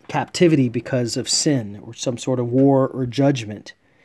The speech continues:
And with the reforms of Nehemiah, the Old Testament comes to a close. And there's no divinely inspired record for the next four hundred years,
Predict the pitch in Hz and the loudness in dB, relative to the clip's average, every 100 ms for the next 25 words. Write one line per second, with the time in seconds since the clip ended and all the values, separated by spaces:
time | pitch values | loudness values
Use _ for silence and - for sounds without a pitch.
0 | _ _ _ - 156 190 214 220 190 185 | _ _ _ -2 0 2 0 -2 0 0
1 | 170 165 170 170 170 131 107 107 - - | 2 2 2 4 4 0 -2 -8 -8 -4
2 | 143 151 - 143 - 127 127 - 120 120 | -2 -2 -4 -4 -4 -6 -8 -10 -10 -8
3 | 120 - 131 - - 160 139 104 92 - | -8 -6 -6 -6 -2 2 2 0 -6 -8
4 | - _ _ _ _ _ _ _ _ - | -10 _ _ _ _ _ _ _ _ -20
5 | - - - 165 147 151 156 151 131 143 | -20 -6 2 4 6 6 6 6 4 4
6 | 143 143 135 131 - 143 139 131 139 151 | 4 4 2 0 0 2 4 4 2 4
7 | 170 165 139 135 135 - - 143 123 147 | 2 2 0 0 0 -4 -4 -2 0 0
8 | 131 120 127 165 190 180 | 0 0 4 6 6 2